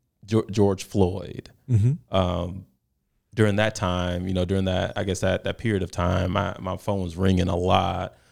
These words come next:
Speaker 1: from a lot of my Caucasian friends, right? And, uh, they, they had questions. You know, they didn't, they didn't really understand. They didn't, they'd never seen anything like this before.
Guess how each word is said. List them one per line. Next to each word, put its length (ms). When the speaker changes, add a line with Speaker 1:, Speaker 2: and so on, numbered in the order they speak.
Speaker 1:
from 160
a 40
lot 160
of 60
my 100
Caucasian 500
friends, 480
right? 360
And, 320
uh, 240
they, 160
they 140
had 220
questions. 640
You 60
know, 100
they 120
didn't, 340
they 80
didn't 200
really 220
understand. 640
They 80
didn't, 240
they'd 160
never 220
seen 340
anything 380
like 160
this 180
before. 600